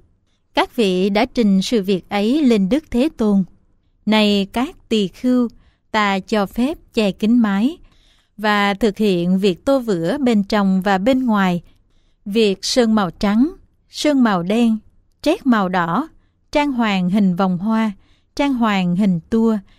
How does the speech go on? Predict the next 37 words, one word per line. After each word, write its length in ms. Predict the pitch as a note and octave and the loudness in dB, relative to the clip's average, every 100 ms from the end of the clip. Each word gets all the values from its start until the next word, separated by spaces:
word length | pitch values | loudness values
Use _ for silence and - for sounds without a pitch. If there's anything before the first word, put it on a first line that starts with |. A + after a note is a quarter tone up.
| _ _ | _ _
chốt 180 | C#4+ - | -4 -2
treo 340 | A#3+ G#3 G3 F#3 | -2 0 0 0
bằng 260 | G3 F3+ E3+ | -2 -2 -2
răng 200 | G#3 F#3+ | -2 -2
cá 140 | A3+ | -4
kiếm, 460 | - G3+ G3+ C#4+ F#4 _ _ _ - | -4 0 2 0 -2 _ _ _ -10
vải 420 | F#3+ F#3 E3+ C4 - | -2 -2 0 -4 -4
trang 200 | D4 C#4+ | -2 0
hoàng 340 | B3 G#3 F#3 | 0 0 0
năm 180 | A#3+ C#4 | 0 0
loại, 400 | B3+ G3+ E3 E3+ - _ _ _ | 0 0 -2 -6 -10 _ _ _
sào 280 | - A3 F#3 | -4 -2 0
máng 240 | F#3 A#3 D4+ | 0 -2 -2
y, 320 | G#3+ G#3 F#3+ - _ - | -2 0 -2 -6 _ -8
dây 280 | F#3+ A3 G3+ | -2 0 0
treo 200 | - G3+ | -2 -4
y. 340 | G3+ G3+ G3 E3+ _ _ _ _ _ _ _ _ | -2 0 0 -2 _ _ _ _ _ _ _ _
Tô 200 | A#3 G3+ | 0 0
uống 200 | G#3 A#3+ | 2 4
nước 240 | B3 D4 - | 4 2 -2
không 260 | - A3+ F3+ | 0 2 2
có." 360 | G3+ F#3 A3+ E4 - _ _ _ _ _ - | 2 0 0 -2 -10 _ _ _ _ _ -4
Các 220 | F#4+ - | -4 0
vị 320 | G#3 F3+ G3 | 0 0 0
đã 160 | G3+ B3 | 0 -2
trình 380 | - G#3+ F#3+ | 0 0 2
sự 200 | F#3+ A#3+ | 0 -2
việc 260 | F#3 F#3+ - | 0 -4 -4
ấy 340 | G3+ G#3 C#4+ | -4 0 0
lên 260 | C#4 A3+ F#3+ | 2 2 2
Đức 160 | B3+ - | -2 -2
Thế 180 | A#3+ C#4+ - | -2 -2 -2
Tôn. 280 | A3 G3+ F3 - _ _ _ _ _ _ _ - | 0 0 -2 -6 _ _ _ _ _ _ _ -6
"Này 400 | G#3+ G#3 G3+ G3 | -2 0 -2 -4
các 340 | A3+ F4 - | -6 -6 -6
tỳ 200 | A#3 G#3 | -2 -2
khưu, 360 | F#3 B3+ A#3+ A#3+ | -2 -2 -2 -2